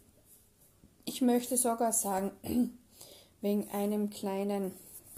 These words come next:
Tropfen Wasser auf dem polierten Tisch. Diese Menschen,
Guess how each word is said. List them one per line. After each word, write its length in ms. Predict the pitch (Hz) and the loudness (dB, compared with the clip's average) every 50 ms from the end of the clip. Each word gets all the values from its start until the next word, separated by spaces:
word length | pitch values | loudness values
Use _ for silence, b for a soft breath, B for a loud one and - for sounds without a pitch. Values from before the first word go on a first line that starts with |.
| - - _ _ _ _ - - B B B B B B B B B B B B B B B _ _ _ _ _ _ _ | -20 -20 _ _ _ _ -20 -20 B B B B B B B B B B B B B B B _ _ _ _ _ _ _
Tropfen 680 | - - 277 285 285 285 - - - 262 247 226 233 - B B B B B B B B B B B B B B | 0 6 6 6 6 6 4 4 4 4 4 4 2 0 B B B B B B B B B B B B B B
Wasser 480 | - 214 185 196 190 - - 208 208 208 | -6 -4 -2 -2 0 0 0 -2 -2 -4
auf 240 | - 175 180 180 180 - - - - _ _ b b b b b b b b - | -4 -4 -4 -2 -4 -4 -8 -8 -12 _ _ b b b b b b b b -6
dem 140 | 202 196 196 | -6 -4 -4
polierten 500 | - 208 196 196 190 190 - 240 208 208 | -4 -4 -2 -2 -2 -2 -4 -6 -6 -6
Tisch. 380 | - 156 - - - - - - - - - - - - - _ _ _ _ _ _ _ _ - - - - - - - B B B B B B B - | -6 -8 -10 -10 -12 -12 -14 -16 -18 -20 -20 -20 -20 -20 -20 _ _ _ _ _ _ _ _ -20 -20 -20 -20 -20 -20 -18 B B B B B B B -4
Diese 220 | 220 208 226 240 | -2 0 2 2
Menschen, 540 | 262 262 247 254 254 247 - 269 269 262 - | 2 2 2 2 0 0 0 0 0 -2 -4